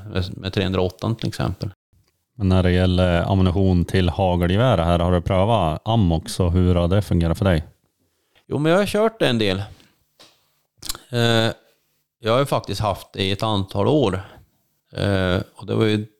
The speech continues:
Speaker 1: det tror jag också säkert jag har sagt vid något tidigare tillfälle, att det var ju det som fick mig att ens fundera på att ha en kul, eller en, eh, en bockbössa istället, en hagelbössa då, istället för drillingen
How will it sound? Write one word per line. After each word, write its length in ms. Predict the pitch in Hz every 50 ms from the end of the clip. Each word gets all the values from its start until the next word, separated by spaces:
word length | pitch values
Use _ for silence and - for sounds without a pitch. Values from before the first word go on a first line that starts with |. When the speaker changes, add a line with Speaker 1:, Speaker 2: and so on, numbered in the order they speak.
| _ - _ _
Speaker 1:
det 140 | - 110 107
tror 180 | - - 135 113
jag 80 | 107
också 260 | 104 - - - 110
säkert 380 | 107 - 147 120 101 - - 92
jag 60 | 101 92
har 60 | 95
sagt 340 | - - 90 - - - -
vid 60 | 98
något 120 | 95 92
tidigare 400 | - - 98 98 98 95 95 104
tillfälle, 460 | 110 - 127 120 113 - - 101 95
att 100 | 98 98
det 60 | - 101
var 80 | 98
ju 60 | 101
det 160 | 101 98 92 107
som 140 | - 151 135
fick 300 | - 127 110 - - _
mig 100 | - 98
att 180 | 95 98 95 92
ens 180 | 92 92 90
fundera 400 | - - 98 95 98 90 92 95
på 200 | 101 - 131 117
att 60 | 104 98
ha 140 | 101 92
en 80 | 92 95
kul, 320 | - - 101 95 95 92
eller 200 | - 101 107 107
en, 200 | 104 98 98 98
eh, 100 | 95 90 87 - _ - - - - - - _ _ _ _ _ _ _
en 120 | - 101
bockbössa 640 | 107 110 104 - - - 92 101 - - - 151
istället, 320 | 143 127 - 127 113 92 85
en 80 | 92
hagelbössa 720 | 101 107 107 104 98 92 90 90 90 95 104 - - - 160
då, 220 | 131 90 90 101 - _ _ _ _ _ _ _
istället 340 | - - _ 95 95 90 -
för 60 | 98
drillingen 560 | 95 98 92 98 113 131 139 131 95 90 95